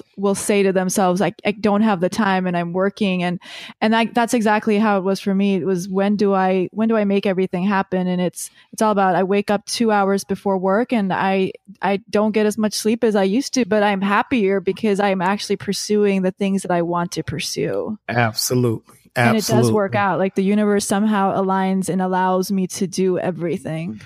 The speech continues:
Speaker 2: Yeah. And, and I'll never understand it. I, I stopped even trying to figure it out. But I do know this, when you start moving, things start lining up, like you just mentioned. It will line up for you.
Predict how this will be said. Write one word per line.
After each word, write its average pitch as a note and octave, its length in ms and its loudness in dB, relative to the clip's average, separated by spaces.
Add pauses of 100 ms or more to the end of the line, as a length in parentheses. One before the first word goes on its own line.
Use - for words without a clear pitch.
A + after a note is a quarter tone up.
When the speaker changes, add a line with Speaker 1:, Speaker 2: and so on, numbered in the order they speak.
(160)
Speaker 2:
Yeah. A2 420 -2
And, A#2+ 180 -4
and C#3 180 0
I'll D3 200 4
never D#3 360 4
understand D#3 640 2
it. D3 100 2
I, A#2 280 0
I - 20 2
stopped C3 460 0
even B2 180 -2
trying B2+ 300 -2
to B2 40 -2
figure B2 360 0
it A#2 40 2
out. A2 240 0
But A#2 120 0
I A2+ 140 0
do B2 260 0
know C3 200 2
this, A#2 360 0
when G#2 100 -6
you G#2+ 160 -2
start C3+ 380 0
moving, D#3+ 480 2 (400)
things A#2 300 2
start A2+ 420 0
lining A2 480 2
up, G#2+ 220 0
like G#2 200 -2
you G2+ 60 -4
just G2+ 340 -4
mentioned. F#2+ 480 -2
It G2+ 240 0
will G#2 320 2
line G2+ 300 0
up G2 180 -6
for G2 260 -8
you. G2+ 220 -6